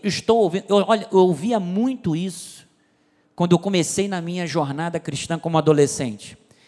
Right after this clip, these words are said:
"Eu estou ouvindo essa conversa de que Jesus vai voltar, ó, há muito tempo." E ele vai voltar, amado. "Mas os sábios entenderão. Os perversos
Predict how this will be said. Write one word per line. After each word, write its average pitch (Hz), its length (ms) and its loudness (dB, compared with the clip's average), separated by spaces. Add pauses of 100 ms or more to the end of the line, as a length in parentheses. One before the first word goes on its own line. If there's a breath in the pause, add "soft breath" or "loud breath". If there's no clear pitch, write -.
"Eu 170 120 8
estou 247 280 4
ouvindo 214 440 2
essa 190 180 -2
conversa 180 440 -4
de 160 100 -6
que 185 100 -4
Jesus 165 320 -4
vai 180 140 -2
voltar, 180 380 0
ó, 226 200 0 (1080)
há 170 120 2
muito 175 320 -6
tempo." 156 340 -4
E 135 120 -2
ele 135 120 -2
vai 113 160 -4
voltar, 113 380 -6
amado. 101 260 -14 (220)
"Mas 156 320 -6
os 147 160 -6
sábios 175 560 -8
entenderão. 151 840 -10 (1400)
Os 160 240 -2
perversos 151 1040 -8